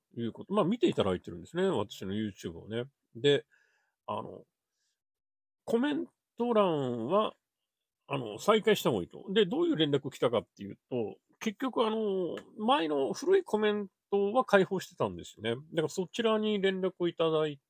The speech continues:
て、まあ、ちょっと話しましょうということで話をして、非常にいいと。うん、だけど強烈すぎると。いろいろね。まあ、でもそれはあなたの持ち味なんでね、まあ、いいでしょうということで。で、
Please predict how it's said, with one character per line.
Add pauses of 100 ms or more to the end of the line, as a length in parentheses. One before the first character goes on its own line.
て、 (520)
ま
あ、
ち
ょ
っ
と
話
し
ま
し
ょ
う
と
い
う
こ
と
で
話
を
し
て、 (560)
非
常
に
い
い
と。 (560)
う
ん、
だ
け
ど
強
烈
す
ぎ
る
と。 (380)
い
ろ
い
ろ
ね。 (360)
ま
あ、
で
も
そ
れ
は
あ
な
た
の
持
ち
味
な
ん
で
ね、
ま
あ、
い
い
で
し
ょ
う
と
い
う
こ
と
で。 (680)
で、